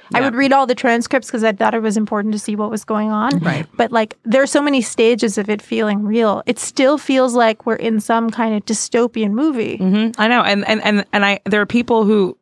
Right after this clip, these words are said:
Speaker 2: who I really want and who I normally look to to explain things to me, either people that I know personally or people who are, you know,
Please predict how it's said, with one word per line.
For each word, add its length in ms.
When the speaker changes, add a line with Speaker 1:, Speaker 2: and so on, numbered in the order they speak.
Speaker 2:
who 160
I 40
really 300
want 400
and 140
who 100
I 140
normally 340
look 280
to 200
to 120
explain 520
things 320
to 100
me, 300
either 240
people 340
that 120
I 80
know 380
personally 400
or 100
people 240
who 120
are, 140
you 120
know, 140